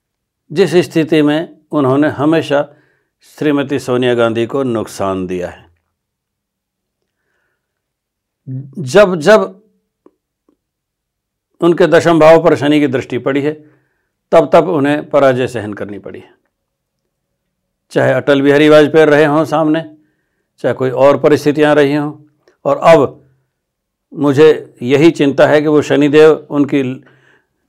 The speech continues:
जन्म लग्न, जो कि कर्क है, उससे अष्टम भाव में आए हुए हैं और वहाँ रहते हुए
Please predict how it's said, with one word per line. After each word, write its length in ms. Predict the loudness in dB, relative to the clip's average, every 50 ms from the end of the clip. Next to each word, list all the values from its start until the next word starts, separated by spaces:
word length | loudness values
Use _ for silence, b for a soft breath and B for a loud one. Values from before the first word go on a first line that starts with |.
| _ -14
जन्म 340 | -4 0 2 4 4 4 4
लग्न, 340 | 4 4 4 2 0 -4 -8 -14 -10
जो 140 | -6 -6 -4
कि 100 | -4 -4 -2
कर्क 300 | 2 4 4 4 4 2
है, 100 | 2 2
उससे 200 | 2 0 -2 -4
अष्टम 400 | -4 -4 -6 -6 -4 -2 -2 0
भाव 200 | 2 2 2 2
में 100 | 0 0
आए 140 | 0 0 0
हुए 240 | 0 0 0 0 0
हैं 200 | 0 -2 -4 -8 -8 -14 _ _ _ _ _ _ _ _ -6
और 180 | -2 -2 -2 0
वहाँ 260 | 0 0 0 2 2
रहते 340 | 0 0 -2 -2 0 0 0
हुए 300 | 2 2 0 0 0 -2